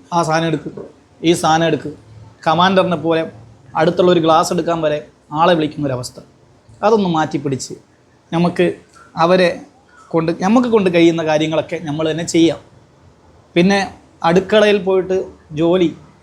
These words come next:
അവർ വലിയ ജോലി എടുക്കുന്ന സമയത്ത് പറ്റുമെങ്കിൽ അവരെ സഹായിക്കുക. നമ്മുടെ വസ്ത്രങ്ങൾ നാം തന്നെ വൃത്തിയാക്കുക.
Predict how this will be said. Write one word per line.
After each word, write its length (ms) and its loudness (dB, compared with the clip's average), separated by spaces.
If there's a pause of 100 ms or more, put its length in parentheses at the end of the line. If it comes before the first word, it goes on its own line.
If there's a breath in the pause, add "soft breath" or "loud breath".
(100)
അവർ 180 2
വലിയ 280 2
ജോലി 260 4
എടുക്കുന്ന 300 -2
സമയത്ത് 380 -8 (600)
പറ്റുമെങ്കിൽ 600 0 (360)
അവരെ 160 -2
സഹായിക്കുക. 640 -2 (240)
നമ്മുടെ 260 2
വസ്ത്രങ്ങൾ 480 -2 (540)
നാം 260 2 (140)
തന്നെ 240 0 (1040)
വൃത്തിയാക്കുക. 580 0